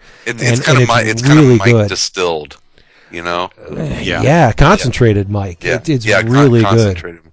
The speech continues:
Speaker 3: It's
Speaker 1: Oh,
Speaker 3: awesome.
Speaker 1: and, and you had mentioned him earlier, uh, Burnham. Uh, congratulations on getting the
Speaker 3: Yes.
Speaker 1: D C exclusive. Man, his pages for Batman Inc.
Speaker 3: I know.
Speaker 1: He has switched gears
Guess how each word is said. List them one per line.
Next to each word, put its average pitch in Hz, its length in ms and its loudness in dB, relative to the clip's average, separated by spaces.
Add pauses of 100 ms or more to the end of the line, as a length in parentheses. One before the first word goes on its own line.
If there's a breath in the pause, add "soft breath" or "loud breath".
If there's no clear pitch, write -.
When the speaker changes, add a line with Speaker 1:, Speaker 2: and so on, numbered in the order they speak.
(300 loud breath)
Speaker 3:
It's 98 160 -12
Speaker 1:
Oh, - 20 2
Speaker 3:
awesome. 117 340 0
Speaker 1:
and, 113 240 -4
and 110 180 -6
you 131 100 -4
had 147 100 -6
mentioned 104 580 -10
him 98 220 -12
earlier, 87 560 -4 (120)
uh, 87 420 -4 (480)
Burnham. 104 580 -6 (340)
Uh, 95 160 -2
congratulations 98 920 -8
on 92 120 -14
getting 92 280 -10
the 90 60 -12
Speaker 3:
Yes. 82 80 -12
Speaker 1:
D 90 80 -10
C 90 220 -10
exclusive. 113 680 -8 (440 loud breath)
Man, 110 560 -4 (320 soft breath)
his 147 360 -6
pages 123 680 -10
for - 180 -16
Batman 87 680 -8
Inc. 87 480 -10 (240 soft breath)
Speaker 3:
I 85 120 -10
know. 92 180 -8
Speaker 1:
He 143 420 -8
has 104 400 -4 (260 soft breath)
switched - 840 -6
gears 95 840 -4